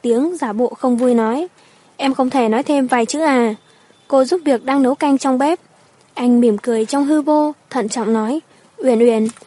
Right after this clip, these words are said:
Bên kia truyền tới tiếng hít thở nhẹ nhẹ, như đang đợi anh tiếp tục. Nhưng anh chán nản phát hiện mình không nói nổi một câu "tôi xin lỗi". Ba chữ này không có lực. Lâm Uyển nghe rồi có lẽ sẽ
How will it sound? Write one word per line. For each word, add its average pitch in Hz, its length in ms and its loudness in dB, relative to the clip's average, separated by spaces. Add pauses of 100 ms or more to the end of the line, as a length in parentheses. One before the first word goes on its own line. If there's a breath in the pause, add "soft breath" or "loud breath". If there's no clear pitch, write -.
(640 loud breath)
Bên 262 200 2
kia 247 280 -2
truyền 233 240 0
tới 233 260 -2
tiếng 254 180 -2
hít 359 180 0
thở 269 180 -2
nhẹ 240 240 0
nhẹ, 247 300 0 (180)
như 269 120 0
đang 254 280 -2
đợi 240 120 -4
anh 247 200 -2
tiếp 330 220 -8
tục. 233 160 -2 (500 loud breath)
Nhưng 247 140 0
anh 240 200 0
chán 226 240 -2
nản 247 220 -2
phát 311 180 -2
hiện 269 300 -2
mình 233 160 2
không 302 200 -2
nói 277 180 -2
nổi 262 160 2
một 220 240 -2
câu 277 220 -4 (140)
"tôi 247 180 -2
xin 240 220 -2
lỗi". 233 300 -2 (440 soft breath)
Ba 233 200 -4
chữ 262 180 -12
này 247 240 -2
không - 180 -4
có 269 120 -4
lực. 277 200 0 (480 soft breath)
Lâm 254 200 -4
Uyển 233 240 0
nghe 262 140 0
rồi 226 260 -2
có 233 120 -6
lẽ 254 260 -4
sẽ 320 160 -6